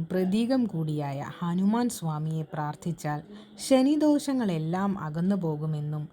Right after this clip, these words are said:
വിശ്വാസമുണ്ട്. ഹനുമാൻ സ്വാമിയുടെ നാമങ്ങൾ നിത്യവും ജപിക്കുന്നവരെ എല്ലായ്പ്പോഴും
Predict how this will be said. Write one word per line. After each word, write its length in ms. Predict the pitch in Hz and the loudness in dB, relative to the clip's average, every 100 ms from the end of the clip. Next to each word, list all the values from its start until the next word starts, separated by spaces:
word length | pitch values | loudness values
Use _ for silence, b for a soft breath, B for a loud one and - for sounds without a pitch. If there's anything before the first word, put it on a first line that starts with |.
| b b 170 | b b -4
വിശ്വാസമുണ്ട്. 920 | 170 - 160 156 156 151 151 151 156 151 - - - - - | -4 0 0 0 0 -2 -2 -2 -2 -4 -8 -20 -20 -4 6
ഹനുമാൻ 520 | 269 285 339 359 370 | 6 8 4 2 2
സ്വാമിയുടെ 600 | - 214 180 185 185 180 | 0 -2 0 0 0 0
നാമങ്ങൾ 540 | 175 156 156 170 165 160 185 | 0 0 0 0 0 -2 0
നിത്യവും 600 | 185 - - 254 262 220 | 0 0 2 4 4 2
ജപിക്കുന്നവരെ 800 | 165 156 156 180 180 165 156 147 - B B B | 2 -2 -2 -2 0 0 -2 -4 -6 B B B
എല്ലായ്പ്പോഴും 840 | 208 214 220 262 277 - 180 160 | 2 4 6 6 4 2 0 0